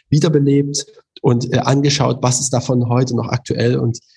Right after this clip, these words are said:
ich finde beide Folgen, ähm, eine schöne Erinnerung an Bernd Hagenkort. Und tatsächlich gehört deswegen diese Folge Reinhard Kardinal Marx, Rücktrittsgesuch mit Folgen,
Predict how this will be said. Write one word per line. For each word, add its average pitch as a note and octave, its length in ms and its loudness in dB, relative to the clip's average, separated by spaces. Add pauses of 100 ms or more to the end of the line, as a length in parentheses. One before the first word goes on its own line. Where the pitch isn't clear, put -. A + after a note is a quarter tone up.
(280)
ich - 180 -2
finde D#3 200 0
beide C#3+ 300 2
Folgen, B2+ 680 0
ähm, B2 240 0
eine A#2 200 0
schöne C3+ 240 0
Erinnerung A#2+ 400 -2
an A#2 260 -8 (260)
Bernd A2 220 0
Hagenkort. A2+ 540 0 (440)
Und A#2+ 100 -2
tatsächlich A#2+ 420 -2
gehört A#2 320 0
deswegen A#2+ 440 0
diese A2+ 200 -4
Folge A#2+ 480 0
Reinhard A#2+ 340 -2
Kardinal A#2+ 300 -10
Marx, A#2+ 460 -2 (340)
Rücktrittsgesuch B2 960 -2
mit A2+ 160 0
Folgen, B2 640 -2